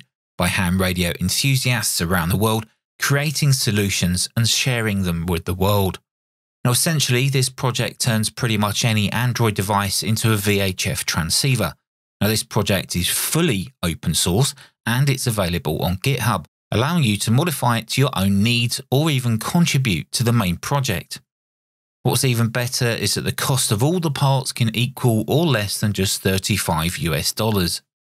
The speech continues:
This project has been created by Vance K V four P from the U S,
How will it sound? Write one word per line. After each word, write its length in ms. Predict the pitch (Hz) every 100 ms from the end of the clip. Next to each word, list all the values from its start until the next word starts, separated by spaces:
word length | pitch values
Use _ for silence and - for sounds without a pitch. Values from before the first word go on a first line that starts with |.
| _ _ _ _ _ _
This 120 | 143 139
project 460 | 143 120 127 - -
has 140 | 107
been 220 | - 107
created 540 | - 110 98 98 98 -
by 160 | 90
Vance 500 | 87 131 143 - -
K 260 | - 110 104
V 180 | 107 95
four 280 | - 90 85
P 400 | - 175 160 110
from 360 | - - 107 104
the 120 | 101
U 260 | 98 85 85
S, 420 | 117 90 - -